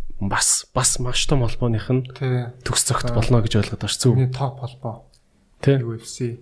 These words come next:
Speaker 2: тий.
Speaker 1: U F C, тий. Азийнх нь болохоор One Championship, юу юу
Speaker 2: Тий,
Speaker 1: гэдэг лээ?
Speaker 2: One Championship. Тий.
Speaker 1: Өөр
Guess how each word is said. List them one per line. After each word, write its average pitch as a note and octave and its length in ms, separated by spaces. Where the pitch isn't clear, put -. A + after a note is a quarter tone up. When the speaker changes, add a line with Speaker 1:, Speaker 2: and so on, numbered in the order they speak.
Speaker 2:
тий. C#3 160
Speaker 1:
U B2+ 160
F B2+ 40
C, B2 120
тий. C3+ 180
Азийнх F#3+ 400
нь E3+ 80
болохоор D3+ 240
One D#3 180
Championship, C3 640
юу D3+ 220
юу B2+ 180
Speaker 2:
Тий, B2 60
Speaker 1:
гэдэг B2 160
лээ? B2+ 100
Speaker 2:
One A#2+ 140
Championship. A#2+ 580
Тий. B2 120
Speaker 1:
Өөр F3+ 160